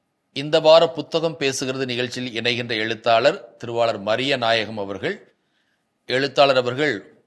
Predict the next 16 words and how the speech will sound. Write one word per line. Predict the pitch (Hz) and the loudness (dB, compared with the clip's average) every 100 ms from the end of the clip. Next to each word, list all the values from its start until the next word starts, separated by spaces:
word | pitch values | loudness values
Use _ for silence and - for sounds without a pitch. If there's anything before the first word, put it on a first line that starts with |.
| - | -12
ஓய்வு | 123 147 151 143 | -4 -2 -2 -2
பெற்ற | 131 - 131 113 95 - | -4 -2 -2 -2 -4 -10
வேதியர். | 101 110 120 107 107 175 - - _ _ _ _ _ _ - | -8 -2 -2 0 0 -2 -4 -20 _ _ _ _ _ _ -4
தஞ்சை | 131 139 151 156 | -4 0 0 0
மறை | 123 123 | 0 -2
மாவட்டத்திலே | 123 120 117 110 107 113 131 | 0 -2 -2 -4 -6 -6 -6
முப்பத்தி | 127 143 170 170 | -6 -4 -4 -4
மூன்று | 151 135 120 | -8 -4 0
ஆண்டுகளுக்கு | 113 131 135 123 120 117 | 0 0 -4 -6 -8 -8
மேலாக | 113 110 107 101 139 - - _ _ _ _ _ 117 | -6 -2 -2 -2 -6 -8 -14 _ _ _ _ _ -4
வேதியராக | 123 127 123 120 113 135 - | -2 0 2 4 4 2 0
பல | 135 147 127 95 - - | 2 4 4 2 -8 -8
பங்குகளிலே | 120 120 117 113 113 | -6 -6 -6 -4 -4
பணியாற்றிய | 110 110 113 110 110 107 101 | -4 -6 -2 -2 -4 -6 -6
அனுபவம் | 92 101 107 107 104 | -6 -10 -10 -10 -10
உண்டு. | 98 104 175 - _ | -10 -6 -6 -6 _